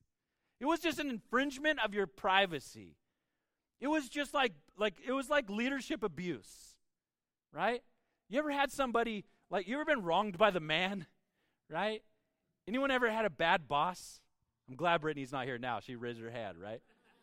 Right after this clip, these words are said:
Any of you guys ever had somebody that was supposed to take care of you and they didn't? Anyone? We understand that, right? See, that's what it was like. These, if they ask you to go one mile, that was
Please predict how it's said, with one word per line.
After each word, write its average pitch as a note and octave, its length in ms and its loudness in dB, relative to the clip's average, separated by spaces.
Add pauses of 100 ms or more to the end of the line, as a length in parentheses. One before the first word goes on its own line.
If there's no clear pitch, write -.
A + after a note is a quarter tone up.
(1200)
Any B3 120 0
of C#4 60 0
you C#4 80 2
guys C#4 200 6
ever B3+ 220 6
had G#3 280 4
somebody B3+ 380 2
that A#3+ 160 6
was G#3 120 0
supposed A#3+ 500 0
to C4 80 -6
take A#3+ 260 -4
care G#3+ 300 0
of A3+ 80 -4
you B3 240 -2
and G3+ 160 -6
they F3+ 80 -2
didn't? G#3+ 480 -8 (880)
Anyone? C4 320 -4 (360)
We A3 220 -2
understand C4+ 600 0
that, C3+ 100 -2
right? G3 200 2
See, D4+ 220 -6
that's C#4 220 4
what D4 100 -8
it E4+ 60 -6
was B3 160 -6
like. G#3 380 4
These, F#3+ 200 -10 (200)
if G#3+ 120 0
they B3+ 140 2
ask A#3+ 340 0
you C#4 100 0
to C4+ 80 0
go A#3 180 6
one A3 360 0
mile, E3+ 380 0
that G#3+ 160 -2
was C4 160 -2